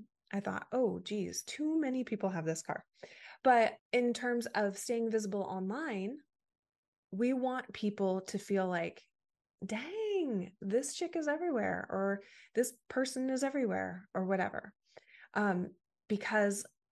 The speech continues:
that keeps you top of mind to your ideal customer. That makes you look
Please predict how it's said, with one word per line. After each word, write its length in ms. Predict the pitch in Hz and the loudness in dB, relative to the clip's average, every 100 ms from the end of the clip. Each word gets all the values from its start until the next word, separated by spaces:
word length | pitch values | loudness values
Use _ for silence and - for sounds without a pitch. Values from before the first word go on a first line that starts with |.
| _ 190 | _ -8
that 240 | 214 - | -6 -6
keeps 340 | - 247 - | -8 -8 -6
you 100 | 220 | -6
top 260 | 214 190 190 | -4 -6 -6
of 100 | 190 | -2
mind 500 | 190 190 - 202 - _ | 0 0 -2 -8 -12 _
to 120 | - | -2
your 260 | 208 208 190 | 2 2 2
ideal 720 | 190 190 185 185 185 185 190 _ _ _ _ _ | 0 -2 0 0 0 -2 -8 _ _ _ _ _
customer. 560 | - 175 175 - - _ _ - - - - | -10 -8 -8 -10 -12 _ _ -20 -20 -20 -12
That 540 | - 196 208 247 - - _ _ _ _ | -2 2 2 2 -2 -10 _ _ _ _
makes 380 | 208 214 208 - | 2 2 0 -2
you 140 | 208 | 0
look 320 | 208 190 196 | 0 0 -2